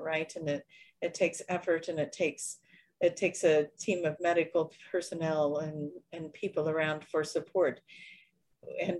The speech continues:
we say it's not much different, right? We all need to be here supporting each other, getting each other through these things, getting each other through these changes, and standing up together and being in union together, standing up for justice and rights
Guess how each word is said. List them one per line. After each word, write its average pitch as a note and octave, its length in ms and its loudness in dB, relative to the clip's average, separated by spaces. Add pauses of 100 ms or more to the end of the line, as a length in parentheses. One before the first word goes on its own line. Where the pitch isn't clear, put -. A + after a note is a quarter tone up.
we E3+ 140 4
say E3 240 6
it's F3+ 160 2
not C4 240 4
much G3 280 2
different, D3+ 480 2
right? F#3 340 2
We F3 160 4
all A3 260 4
need G3 220 0
to F3 60 -6
be E3 180 -2
here E3 260 -4
supporting G#3+ 520 -2
each E3+ 220 -4
other, D#3 340 0
getting G#3 220 2
each F#3+ 200 -4
other F3 200 0
through D#3 320 -6
these D3+ 200 -8
things, D3 360 -6
getting G#3 260 0
each F#3 240 -6
other E3+ 240 2
through D#3+ 260 -6
these D3 220 -8
changes, E3+ 600 -2 (500)
and E3 240 0
standing F3+ 500 2
up E3 140 -2
together D#3+ 500 4
and D#3 180 -4
being E3+ 380 -2 (440)
in E3+ 260 -2
union F#3 440 4
together, E3 640 2 (260)
standing F3+ 460 2
up D#3 120 0
for E3 100 2
justice E3+ 600 2
and D#3 160 -4
rights E3 500 -2